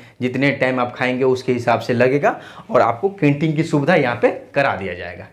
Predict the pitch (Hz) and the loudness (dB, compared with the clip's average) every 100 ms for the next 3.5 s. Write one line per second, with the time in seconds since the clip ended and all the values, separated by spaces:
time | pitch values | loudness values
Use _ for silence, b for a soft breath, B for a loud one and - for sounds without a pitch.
0 | - 214 170 90 - B B B 110 113 | -2 0 2 -2 -10 B B B 0 2
1 | 143 151 147 127 - 185 165 165 170 170 | -2 -2 -4 -6 -2 0 2 4 2 2
2 | 175 - - B - 185 180 175 180 180 | -4 -6 -16 B 0 4 6 6 4 4
3 | 190 202 208 110 95 | 0 2 0 0 -6